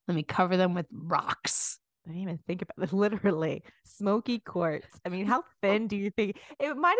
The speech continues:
Speaker 2: have mu-, well just been, like, a rock on your eye.
Speaker 1: Yeah, just been, like, uh, just put their, they should have just put their hands over their eyes, like the monkey eyes, you know?
Speaker 2: Yeah,
Speaker 1: You see
Speaker 2: yeah.
Speaker 1: no evil.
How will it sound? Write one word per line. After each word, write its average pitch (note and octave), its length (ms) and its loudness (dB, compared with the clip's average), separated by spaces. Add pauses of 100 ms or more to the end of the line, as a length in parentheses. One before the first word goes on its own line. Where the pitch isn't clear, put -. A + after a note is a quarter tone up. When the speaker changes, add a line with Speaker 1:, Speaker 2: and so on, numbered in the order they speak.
Speaker 2:
have C#4+ 120 -4
mu-, A#3+ 300 2
well G#3+ 240 4
just F#3+ 200 -6 (120)
been, G3 220 0
like, F3 240 -4
a E3+ 80 -4
rock D3 480 0
on F3 200 0
your E3 100 -10
eye. D3 340 -4 (260)
Speaker 1:
Yeah, B3+ 280 4 (180)
just B3+ 240 -2
been, A#3 200 0
like, A3 400 -2 (220)
uh, G#3+ 60 -10 (180)
just C4 280 -2
put A3+ 160 2
their, A3 260 2
they B3 120 2
should D#4+ 180 0
have C#4+ 80 0
just D4 180 -2
put D#4 160 0
their D4 200 4
hands D4 360 2
over E3 200 -4
their A2+ 180 -8
eyes, D#2 420 -8 (200)
like G#3+ 220 0
the G3 400 6
monkey F#3+ 460 0
eyes, E3 460 0 (380)
you G#3 120 -6
know? F#3 140 2
Speaker 2:
Yeah, G3 220 -2 (160)
Speaker 1:
You - 120 -10
see G3+ 100 2
Speaker 2:
yeah. - 40 4
Speaker 1:
no G3 180 0
evil. A3+ 440 -2